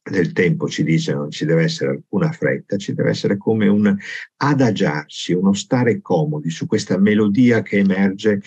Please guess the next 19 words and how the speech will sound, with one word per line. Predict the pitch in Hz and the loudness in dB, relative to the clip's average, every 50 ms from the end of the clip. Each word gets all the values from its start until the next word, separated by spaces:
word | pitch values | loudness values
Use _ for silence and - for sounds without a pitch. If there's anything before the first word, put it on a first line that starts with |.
| - - - - | -14 -20 -12 -2
nelle | 90 98 95 92 - | 0 0 2 2 0
sfumature | - - - - 110 104 104 98 98 - 110 107 101 92 90 | -2 -4 -4 0 2 2 2 2 0 0 0 2 2 2 2
oniriche | 87 92 92 87 82 80 80 80 - - _ - - - 73 - _ | 0 0 -2 -2 0 -2 0 -2 -4 -8 _ -12 -14 -14 -14 -14 _
del, | - - 76 73 73 71 71 73 73 69 71 - - | -8 -6 -4 -4 -4 -4 -2 -2 -2 -2 -4 -6 -4
eh, | 80 78 71 69 71 71 67 67 67 67 67 64 64 - _ | -4 -2 -2 0 0 0 0 0 0 0 0 -2 -4 -8 _
pizzicato. | - - - - - - - - - - - - _ _ _ _ _ _ _ - - - - - - - - _ _ _ - | -4 -4 -2 -2 -6 -8 -8 -8 -10 -10 -10 -12 _ _ _ _ _ _ _ -20 -20 -20 -20 -20 -20 -20 -20 _ _ _ -2
Il | - 127 | 0 0
ciclo | - - - 196 - 143 117 95 | 2 2 4 4 4 4 4 4
di | 98 98 | 4 4
composizione | 98 95 85 82 90 87 92 95 - - - - - | 2 2 0 2 0 0 0 -2 0 0 2 2 4
dei | - 80 - | 2 2 2
quartetti | - - 80 - - - - - - 151 | 2 0 0 0 0 -2 -2 -2 -4 -6
si | - - - 156 | -6 -4 -10 -10
chiude | - - 90 90 82 78 76 71 69 - | -8 -4 -2 -2 0 0 0 0 0 -4
abbastanza | - 87 80 76 76 76 - 78 73 71 69 65 - - 67 67 - _ | -4 -6 -6 -6 -6 -8 -6 -6 -6 -6 -6 -8 -8 -8 -8 -8 -10 _
velocemente, | - 80 82 80 76 73 67 - - 67 65 65 64 62 62 62 _ - 64 64 | -6 -2 -2 0 0 -2 -4 -4 -6 -4 -2 -2 -4 -4 -8 -14 _ -12 -10 -10
si | - - - 80 | -6 -6 -6 -8
chiude | - - 98 98 98 160 170 165 | -2 0 2 2 4 4 2 2
nel | 151 160 76 69 67 69 67 65 65 | 2 0 -2 -2 -2 -4 -6 -6 -8